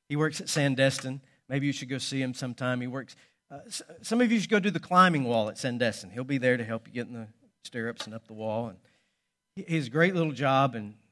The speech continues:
the only problem is he can't drive yet, so somebody has to drive him to work.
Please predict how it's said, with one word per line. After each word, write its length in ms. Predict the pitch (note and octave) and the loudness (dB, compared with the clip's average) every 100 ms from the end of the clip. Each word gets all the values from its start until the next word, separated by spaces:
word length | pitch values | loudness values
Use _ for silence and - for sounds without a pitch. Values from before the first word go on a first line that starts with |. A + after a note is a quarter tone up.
| _ _ _ | _ _ _
the 60 | B2+ | -10
only 160 | D3+ | -8
problem 320 | C#3+ F3 D#3+ C#3+ | 4 6 6 4
is 160 | C#3+ | -2
he 80 | B2+ | -4
can't 260 | B2+ D3+ C3+ | -2 -4 0
drive 320 | D#3 D3 A#2+ | 2 2 2
yet, 300 | A#2+ C#3 - | -4 -6 -10
so 180 | C3 A2+ | -14 -14
somebody 400 | - D3+ C#3+ C3 | -6 -2 0 0
has 160 | B2+ | -2
to 60 | B2+ | -6
drive 340 | G#2+ C3 B2+ | -4 -2 -2
him 120 | A#2+ | -4
to 60 | A2+ | -6
work. 300 | C#3 E3 - | 0 0 -2